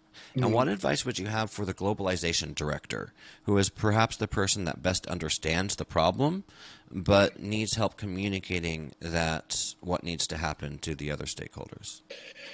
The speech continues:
Speaker 2: That's a good question. Uh, there's, well,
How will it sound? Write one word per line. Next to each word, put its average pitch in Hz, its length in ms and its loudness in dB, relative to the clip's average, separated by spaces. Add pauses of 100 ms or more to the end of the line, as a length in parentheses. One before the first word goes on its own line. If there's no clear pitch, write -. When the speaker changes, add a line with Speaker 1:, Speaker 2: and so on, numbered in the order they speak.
(560)
Speaker 2:
That's - 140 -6
a 147 60 0
good 123 180 0
question. 113 560 0
Uh, 131 300 4
there's, 123 360 2 (340)
well, 185 240 12